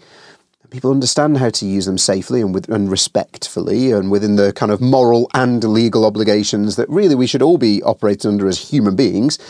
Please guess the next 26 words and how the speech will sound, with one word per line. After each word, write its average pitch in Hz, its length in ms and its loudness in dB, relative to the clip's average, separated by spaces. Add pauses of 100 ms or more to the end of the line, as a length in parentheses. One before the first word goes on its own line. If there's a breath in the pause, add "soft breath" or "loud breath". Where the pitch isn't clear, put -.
(180 loud breath)
and 104 100 -4
looking 107 200 -4
out 101 200 -4
for 104 120 -2
each - 160 -4
other. 165 240 2 (200)
We 101 100 -8
need 120 100 0
more 117 100 2
love 110 160 0
in 95 60 -2
the 87 80 0
world, 82 240 -2
right? 85 240 -4 (260)
Little - 140 -12
side 92 240 -4
note. 117 180 -4 (380 loud breath)
Um, 127 380 2 (200)
<clears throat> - 220 -6
I 143 100 2
think 170 320 -2 (880 loud breath)
that 165 280 -4
that's - 240 0
the 156 100 0
place 139 360 0
that 123 180 -2